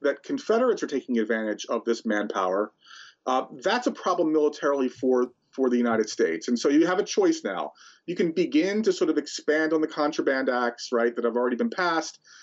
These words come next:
um, and utilize them as soldiers, or you can give them over and allow the Confederacy to continue to, to use them. The point I think is that's often lost here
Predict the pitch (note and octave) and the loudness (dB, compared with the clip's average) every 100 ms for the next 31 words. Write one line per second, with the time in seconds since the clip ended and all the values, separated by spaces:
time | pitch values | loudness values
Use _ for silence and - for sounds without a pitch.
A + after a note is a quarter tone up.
0 | - _ - C3+ C3 C3 B2+ A#2+ - _ | -20 _ -2 2 2 2 -2 -6 -12 _
1 | - D3+ D3 C#3+ _ _ C3 F#3+ G#3 E3 | -2 0 0 -2 _ _ 0 2 4 4
2 | C#3 B2+ C#3 B2 A#2+ - F#3+ F#3 F#3 E3 | 2 2 0 -2 -4 0 4 4 4 4
3 | D#3 - _ _ G3 G#3 G3 F#3 F3+ F3 | 2 -4 _ _ 4 4 4 -2 -6 0
4 | D#3+ D#3 D3 C3+ B2+ A#2 A2+ - A#2+ A#2 | 0 2 0 2 2 2 0 -2 -2 2
5 | A2+ A2 A2 A2+ G#2+ A2 A#2 G#2+ G#2+ - | 2 2 0 -4 -10 -4 -2 0 0 0
6 | A2 A2 G#2+ - A2+ G#2 G2 F#2+ - A2 | -4 -2 -6 -2 0 2 0 -2 0 2
7 | G#2 G2 - B2+ A#2 E3+ B3 A3 B2+ A3+ | 4 2 -2 2 2 4 4 4 0 -2
8 | - - _ - - A3+ C4+ A3 F#3 F#3+ | -8 -20 _ -4 0 2 2 2 0 2
9 | E3+ D#3+ - E3+ E3 E3 D#3+ D#3 C#3 C3 | 2 2 -2 -4 -2 -2 -2 0 0 2
10 | C#3 D3+ - G#2+ F2+ E2 | 0 0 -4 -4 -4 -4